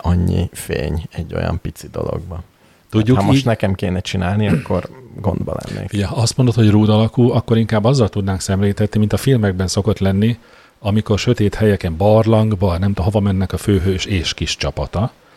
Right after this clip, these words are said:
Speaker 2: és a főhős, amikor egy nagyon mély lyukat meg akar nézni, hogy milyen mély, akkor elővesz a táskájából egy ilyen rudat, megtöri,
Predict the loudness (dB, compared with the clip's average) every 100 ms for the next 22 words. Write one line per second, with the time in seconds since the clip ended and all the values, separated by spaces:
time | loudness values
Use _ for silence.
0 | -20 -10 -4 -2 2 2 4 2 2 0
1 | 0 2 2 0 -2 -4 0 2 2 2
2 | 2 0 -4 -10 -8 -4 -2 0 -2 -2
3 | 0 0 2 2 0 0 0 0 0 0
4 | 0 -2 -4 -4 -2 -2 -2 0 0 0
5 | 0 0 -2 -2 0 0 0 -2 0 0
6 | 2 0